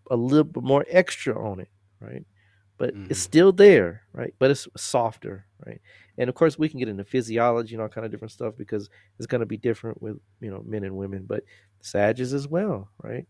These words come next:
Speaker 1: And you know
Speaker 2: Right.
Speaker 1: full well, right?
Speaker 2: Yeah.
Speaker 1: What that is, right? We don't even go down that road, right?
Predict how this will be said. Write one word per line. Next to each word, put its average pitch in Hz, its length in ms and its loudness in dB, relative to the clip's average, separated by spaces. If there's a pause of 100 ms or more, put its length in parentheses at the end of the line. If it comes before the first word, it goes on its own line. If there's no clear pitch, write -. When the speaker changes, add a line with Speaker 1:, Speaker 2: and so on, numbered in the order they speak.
(120)
Speaker 1:
And 92 180 -8
you 190 160 2
know 156 260 6
Speaker 2:
Right. - 120 -2
Speaker 1:
full 127 200 4
well, 127 480 10
right? 113 280 -4 (680)
Speaker 2:
Yeah. 98 180 -10 (140)
Speaker 1:
What 110 200 -6
that 143 200 10
is, - 360 -6
right? 107 260 -10
We 127 80 -4
don't 120 140 0
even 98 100 -8
go 107 180 -2
down 101 220 0
that 110 180 -6
road, - 260 -10 (220)
right? - 160 -16